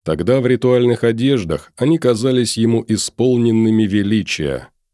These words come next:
А сейчас перед ним были два очень старых человека, маленьких, невзрачных, и даже казалось, от них пахнет тленом, хламом и плесенью.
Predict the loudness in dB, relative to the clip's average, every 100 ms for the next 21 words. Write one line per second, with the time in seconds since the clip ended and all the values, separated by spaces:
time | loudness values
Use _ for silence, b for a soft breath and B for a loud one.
0 | _ -4 -4 -4 -4 -4 -4 -2 -2 0
1 | 0 0 0 0 0 0 0 0 -2 -2
2 | -2 -2 -2 -2 -2 -2 -2 0 0 0
3 | -2 -4 -8 -10 _ _ _ -2 0 2
4 | 2 0 -2 -8 -10 -6 -2 0 0 -2
5 | -2 -4 -6 -8 -8 _ _ -8 -2 -2
6 | -2 -2 -2 0 0 0 0 -4 -6 -4
7 | -2 0 -2 -2 _ -2 -2 -2 -4 -4
8 | -10 -6 -2 0 0 0 0 -4 -14 -6
9 | -2 0 2 0 -2 -4 -6 -4 -2 -2
10 | -2 -4 -2 -4 -6